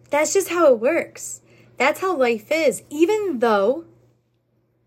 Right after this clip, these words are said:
we got stuck in that freaking blender, that our whole life got turned upside down and shaken and stirred and dispersed across the whole entire country, guess what? Pick up those pieces and make a better story.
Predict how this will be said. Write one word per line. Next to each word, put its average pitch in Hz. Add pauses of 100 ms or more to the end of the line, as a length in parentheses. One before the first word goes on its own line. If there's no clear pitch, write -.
(420)
we 269
got 262
stuck 254
in 247
that 220
freaking 226
blender, 185 (500)
that 233
our 240
whole 294
life 269
got 226
turned 254
upside 247
down 226
and 196
shaken 294
and 190
stirred 277
and 196
dispersed 262
across 208
the 185
whole 311
entire 330
country, 190 (560)
guess -
what? 202 (920)
Pick 262
up 277
those 269
pieces 240
and 214
make 208
a 185
better 196
story. 196